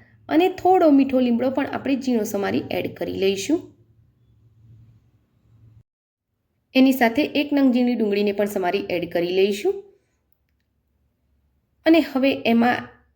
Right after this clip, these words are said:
અડધો કપ સોજી અને અડધો કપ આપણે ચણાનો લોટ લઈશું. વાટકીથી માપ લેવાનું હોય તો એક વાટકી પાણીમાં આપણે અડધી વાટકી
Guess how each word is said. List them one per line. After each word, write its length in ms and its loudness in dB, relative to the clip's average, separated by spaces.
અડધો 200 -2
કપ 300 -2
સોજી 340 0
અને 160 2
અડધો 180 2
કપ 180 2
આપણે 280 -6
ચણાનો 420 -2
લોટ 220 -6
લઈશું. 340 0
વાટકીથી 500 2
માપ 180 2
લેવાનું 320 2
હોય 160 0
તો 60 -2
એક 80 -4
વાટકી 320 -2
પાણીમાં 520 -4
આપણે 200 -4
અડધી 240 -6
વાટકી 260 -4